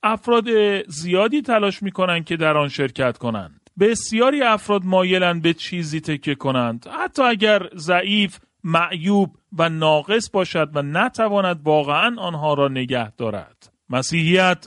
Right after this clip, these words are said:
بر پایهٔ محبت است. نجات یک داستان عشقی است. نجات داستان شورانگیز عشق میان خدا و انسان می باشد.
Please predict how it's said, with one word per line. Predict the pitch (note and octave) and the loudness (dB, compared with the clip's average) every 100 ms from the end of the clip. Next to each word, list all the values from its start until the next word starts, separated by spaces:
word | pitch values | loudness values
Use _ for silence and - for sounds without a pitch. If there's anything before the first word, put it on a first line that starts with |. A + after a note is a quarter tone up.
| - | -6
بر | D#3+ E3+ D#3+ | 2 2 0
پایهٔ | - D#3+ D#3+ D#3+ D#3 A#3 G#3 F#3+ | -6 0 2 2 2 -2 0 -2
محبت | F3 D#3+ D3 F3+ G#3 - | -2 -2 -2 0 -2 -2
است. | C3 _ - - _ _ _ - | -10 _ -20 -20 _ _ _ -10
نجات | D3+ E3 F#3+ G3+ F#3+ - | -4 0 4 4 2 -6
یک | F#3+ G3 - D3+ | -4 -4 -4 -2
داستان | E3+ E3 E3 - - A#3+ B3 A3 | 2 4 4 0 -6 0 0 0
عشقی | G#3+ F3 D3+ - - A3+ A#3+ | -6 -8 -10 -10 -10 -4 -2
است. | G3 C3 - - _ _ _ _ - | -2 -4 -14 -20 _ _ _ _ -12
نجات | D3+ D#3+ G3+ G3 F3 - _ _ D#3 | -6 0 4 4 2 -10 _ _ 2
داستان | F#3+ F#3+ F#3+ - B3 A#3+ A3 G3+ | 4 4 2 -4 0 0 0 -4
شورانگیز | - - F#3+ G3 F#3 F#3 A#3 G#3 F#3+ G3 - | -8 -10 -6 -4 -4 -2 -4 -2 0 0 0
عشق | A#3+ D4 - - A#3 | -2 -2 -4 -4 -4
میان | G#3 F#3+ E3 D3 | -4 -4 -4 -6
خدا | - C#3+ D3 F3 E3+ C3+ _ _ D3 | -8 -2 4 4 4 0 _ _ -4
و | D#3+ - | -4 -2
انسان | D#3+ C#3+ B2+ - G#3+ A#3+ | -6 -6 -8 -6 -4 -4
می | A3+ G#3+ | -2 -4
باشد. | F3+ D3+ A#2+ A#2 F#2 | 0 -2 -2 -8 -10